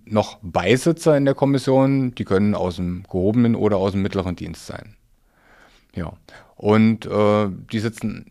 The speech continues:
da in dem repräsentativen Dienstanzug oder im repräsentativen Anzug, dieser bessere Dienstanzug, den die Bundespolizei, ähm, trägt,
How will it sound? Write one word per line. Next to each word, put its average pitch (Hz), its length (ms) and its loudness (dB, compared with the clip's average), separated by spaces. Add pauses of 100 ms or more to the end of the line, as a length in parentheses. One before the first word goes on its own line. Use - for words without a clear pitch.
da 110 300 0
in 113 180 -2
dem 101 180 -2
repräsentativen 98 880 0
Dienstanzug 117 840 -4
oder 92 180 -2
im 87 80 -2
repräsentativen 92 640 -4
Anzug, 127 360 0
dieser 90 260 0
bessere 107 340 0
Dienstanzug, 151 600 -2
den 127 140 -2
die 123 80 -2
Bundespolizei, 120 840 0 (340)
ähm, 117 300 2
trägt, 120 380 2